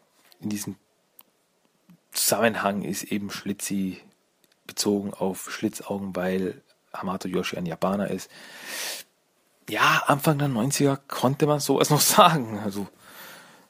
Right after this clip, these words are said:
bring das mal heute mit diesen Worten in eine Kindersendung. Da kann man gar nicht gucken, wie schnell die abgesetzt wird wahrscheinlich. Aber gut.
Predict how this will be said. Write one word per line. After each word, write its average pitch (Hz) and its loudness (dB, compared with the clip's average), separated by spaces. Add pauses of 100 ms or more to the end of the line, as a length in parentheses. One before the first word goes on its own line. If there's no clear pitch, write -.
(360)
bring 104 -2
das 123 2
mal 127 4 (400)
heute 123 2 (760)
mit 107 -8
diesen 123 -2
Worten 113 0
in 110 -4
eine 107 -2
Kindersendung. 92 0 (1040)
Da - -20
kann - -6
man 113 -2
gar 113 0
nicht 113 -8
gucken, - -6
wie - -4
schnell 113 0
die 120 6
abgesetzt 95 0
wird 90 2
wahrscheinlich. 87 -2 (1000)
Aber 180 8
gut. - 4